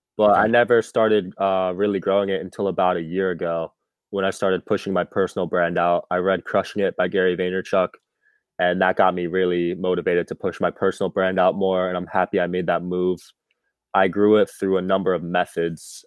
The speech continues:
Speaker 1: Um, I did some shout outs on other entrepreneurial pages, like, we storied each other,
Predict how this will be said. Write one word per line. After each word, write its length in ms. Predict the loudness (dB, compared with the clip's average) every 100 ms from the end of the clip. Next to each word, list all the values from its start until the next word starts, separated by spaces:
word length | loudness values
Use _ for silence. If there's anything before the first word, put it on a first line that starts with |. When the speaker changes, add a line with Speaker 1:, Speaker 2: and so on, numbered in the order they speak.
| -2
Speaker 1:
Um, 600 | 2 2 0 -2 -8 -14 -8
I 60 | -2
did 220 | 0 0
some 480 | 0 -2 -2 -6 -10 _ _ _ _ _
shout 360 | -6 0 4 6
outs 240 | 4 4
on 100 | 2
other 300 | 2 2 0 -4 0
entrepreneurial 640 | 0 0 -6 -6 -2 -2 -2
pages, 600 | -2 0 0 -2 -2 -6
like, 180 | -6
we 80 | -6
storied 380 | -6 -4 0 0
each 160 | -2 -2
other, 340 | -2 -2 -4